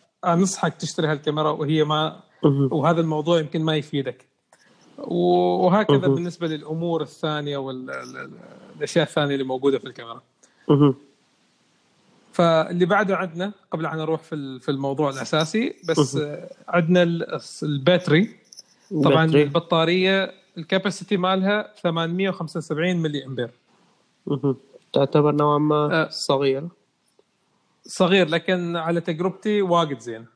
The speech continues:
Speaker 2: مهم.
Speaker 1: آه، البطارية ما تخلص بسرعة.
Speaker 2: مهم.
Speaker 1: آه، هم حاطين في الويب سايت إنه مية وأربعين دقيقة لما تصور على،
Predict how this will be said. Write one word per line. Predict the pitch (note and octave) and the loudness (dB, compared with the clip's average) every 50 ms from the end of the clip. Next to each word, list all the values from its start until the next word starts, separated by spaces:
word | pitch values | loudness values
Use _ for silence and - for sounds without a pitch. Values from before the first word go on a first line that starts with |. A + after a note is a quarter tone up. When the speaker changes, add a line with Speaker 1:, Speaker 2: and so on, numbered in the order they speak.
| _ _ _ _ _ _ _ _ _ _ - D3 | _ _ _ _ _ _ _ _ _ _ -6 -6
Speaker 2:
مهم. | C#3 - D3+ C3+ B2 | -4 -2 -2 -2 0
Speaker 1:
آه، | D3+ D3 D3 | 0 0 0
البطارية | C#3+ C#3 D#3+ - - F3 F3 F3 E3+ | 0 0 0 0 2 2 4 4 2
ما | F3 F#3 | 2 0
تخلص | F3 - - F3 E3 D#3 - - | 0 0 -2 -2 -2 -4 -6 -8
بسرعة. | - - D3 C#3+ D#3+ G#3 A#3 - _ _ _ _ _ - D#3+ | -6 -4 -2 0 -2 -2 -4 -6 _ _ _ _ _ -4 -4
Speaker 2:
مهم. | C#3 B2 C3+ C#3 | -2 0 2 2
Speaker 1:
آه، | D#3 D3+ D3 D3 D3 E3 | 2 2 0 0 -2 -2
هم | E3 D#3 F#3 F#3 | -2 -2 -2 0
حاطين | - F#3 F3 E3+ - G#3 G3+ F#3+ | 2 0 0 0 2 2 0 0
في | G3 F3 | 0 -2
الويب | E3 F3+ F#3+ F#3 | -2 -2 -2 -2
سايت | - G#3 G3 F#3 | 0 0 0 0
إنه | E3+ E3+ E3 E3 | -2 -4 -6 -6
مية | D#3+ E3 F3 E3+ | -4 -2 0 0
وأربعين | E3 D#3+ D3 C#3 D3+ D3+ F3 E3 | 0 -2 -2 -4 -6 -6 -4 -4
دقيقة | D3+ D3+ D3 - D#3+ D3+ - - F#3 G3+ - - - | -4 -6 -6 -4 -6 -6 -4 -2 -2 -2 -2 -4 -10
لما | E3 D#3+ D#3 D#3 D3+ | -12 -12 -10 -10 -12
تصور | D#3 - - F3 E3+ F3+ F#3 E3 | -10 -4 -4 -2 0 0 0 0
على، | D3+ D#3+ D3+ D3 D#3 D#3 D#3+ | 0 -4 -4 -4 -6 -6 -8